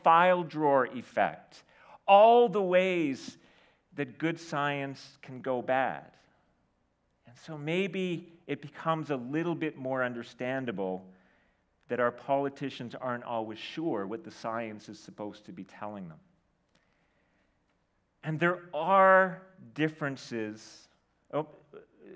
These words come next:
so the foundation is politicians are not scientists, politicians are not, are not stupid, and science can be fuzzy. There is a difference between scientific culture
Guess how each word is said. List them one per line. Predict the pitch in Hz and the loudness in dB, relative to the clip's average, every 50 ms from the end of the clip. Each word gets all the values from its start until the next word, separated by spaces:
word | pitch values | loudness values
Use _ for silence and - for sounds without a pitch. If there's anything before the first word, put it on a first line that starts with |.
| 87 - - | -20 -20 -18
so | - - 160 156 151 | -4 0 2 2 2
the | 135 151 | 0 -4
foundation | 147 - 202 196 208 208 190 214 233 226 190 - - 139 120 | 0 2 4 4 4 4 2 2 2 2 0 -4 -8 -8 -6
is | 113 127 131 117 | -6 -6 -8 -8
politicians | - - 160 160 156 156 151 151 160 143 - 143 131 117 | -8 -2 2 2 2 2 0 -4 -8 -8 -8 -10 -8 -8
are | 127 120 | -6 -6
not | 120 120 113 107 - | -4 -6 -6 -8 -10
scientists, | - - 117 110 107 98 - 107 101 - - _ _ _ _ _ _ _ | -8 -8 -6 -6 -6 -8 -10 -12 -14 -14 -16 _ _ _ _ _ _ _
politicians | - - 131 123 120 113 - - 120 104 - 117 107 98 104 | -4 -2 0 0 0 -2 -6 -10 -14 -14 -14 -16 -16 -14 -14
are | 104 | -12
not, | 101 104 107 107 - | -10 -8 -8 -8 -8
are | - 117 107 | -8 -8 -8
not | 104 101 98 98 - | -8 -8 -10 -10 -14
stupid, | - - 139 139 135 - 113 107 101 92 - - - - _ _ | -12 -8 -8 -8 -6 -6 -8 -8 -8 -10 -14 -20 -20 -20 _ _
and | 120 113 104 | -14 -12 -12
science | - - - 117 117 113 110 110 101 - - | -12 -10 -6 -6 -6 -6 -6 -10 -12 -16 -20
can | - - 113 104 104 101 | -18 -14 -12 -12 -12 -12
be | 98 95 | -12 -14
fuzzy. | 92 - - 95 90 85 80 82 82 - _ _ _ _ _ _ _ _ _ _ _ _ _ _ _ _ _ _ _ _ _ _ _ _ _ _ _ _ _ _ _ _ _ _ _ - | -14 -12 -12 -12 -12 -12 -14 -20 -20 -20 _ _ _ _ _ _ _ _ _ _ _ _ _ _ _ _ _ _ _ _ _ _ _ _ _ _ _ _ _ _ _ _ _ _ _ 2
There | 151 185 190 214 - 190 | 4 6 6 6 4 0
is | - 262 254 269 269 202 254 | 0 2 2 2 4 4 2
a | 247 | 0
difference | 170 147 - 180 160 - - - 208 180 165 170 - - - - - - - _ _ _ _ _ _ | 0 0 -2 -2 -2 -2 -4 -8 -12 -12 -12 -14 -18 -20 -20 -20 -20 -20 -20 _ _ _ _ _ _
between | - 135 - - - - 156 147 139 131 | -10 -8 -8 -8 -6 -6 -4 -4 -4 -6
scientific | - - - - - 160 156 160 175 180 175 170 165 165 - - 165 156 160 - 165 165 - | -8 -10 -12 -4 0 2 4 4 4 2 0 -2 -6 -8 -8 -8 -8 -8 -8 -10 -12 -12 -10
culture | - - 147 147 147 147 - - 151 143 139 143 143 | -4 -4 -2 -2 -4 -6 -10 -8 -8 -8 -8 -10 -14